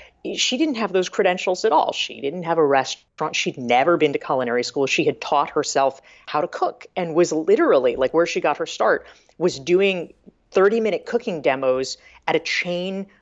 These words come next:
of supermarkets in, like, u-,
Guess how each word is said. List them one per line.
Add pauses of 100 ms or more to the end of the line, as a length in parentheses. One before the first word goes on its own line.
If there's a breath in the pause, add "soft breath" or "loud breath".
(140)
of
supermarkets (220 soft breath)
in, (180)
like, (380)
u-,